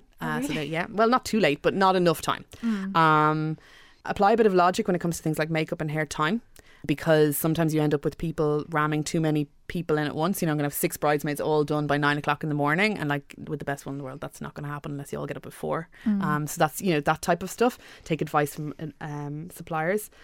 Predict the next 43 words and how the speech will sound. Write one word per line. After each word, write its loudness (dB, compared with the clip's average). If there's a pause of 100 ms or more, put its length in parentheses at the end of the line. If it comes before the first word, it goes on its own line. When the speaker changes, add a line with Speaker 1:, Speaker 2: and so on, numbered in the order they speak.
(320)
Speaker 2:
For 0
the 4
on 8
the, 0 (220)
the 2
day 4
stuff, 0
anything 4
related 6
to -6
decor, 0
you -4
need -2
to -14
find -2
a -6
friend 2 (200)
or 2
a, -6 (240)
not -2
a -6
family 0
member, -2
but -2
a -6
friend 0 (140)
who 2
is 2
not 4
a 0
member 0
of -4
the -6
bridal -2
party, -10 (720)
who 4
is 0
going 0
to, -4 (400)
i-, -4
if -8
you're -2
styling, 0